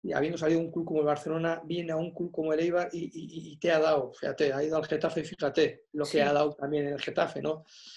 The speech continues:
Speaker 1: En ese sentido, yo creo que sí fue, eh, creo que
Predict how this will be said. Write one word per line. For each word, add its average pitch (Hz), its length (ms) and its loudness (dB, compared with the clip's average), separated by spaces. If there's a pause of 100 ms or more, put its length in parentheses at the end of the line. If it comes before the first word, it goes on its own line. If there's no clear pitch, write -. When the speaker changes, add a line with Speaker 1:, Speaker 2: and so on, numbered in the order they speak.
(340)
Speaker 1:
En 160 100 -4
ese 160 80 -2
sentido, 170 640 2 (340)
yo 165 120 6
creo 175 140 6
que 165 80 4
sí 160 160 0
fue, 147 420 2 (160)
eh, 143 320 -2
creo 165 160 2
que 165 220 -2